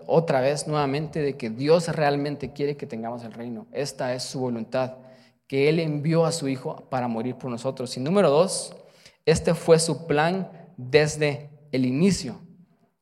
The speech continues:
Algunos de nosotros pensamos,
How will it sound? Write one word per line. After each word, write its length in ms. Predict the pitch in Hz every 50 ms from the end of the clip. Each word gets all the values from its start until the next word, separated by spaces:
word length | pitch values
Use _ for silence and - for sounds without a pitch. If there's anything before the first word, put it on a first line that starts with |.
| _ _ _ _ _ _ _ _ _ _ _ _ _ _ _ -
Algunos 300 | 120 143 151 170 190 208
de 60 | 208
nosotros 320 | 175 147 151 - 202 196
pensamos, 880 | - - 127 139 135 127 147 156 180 196 214 214 208 - - - -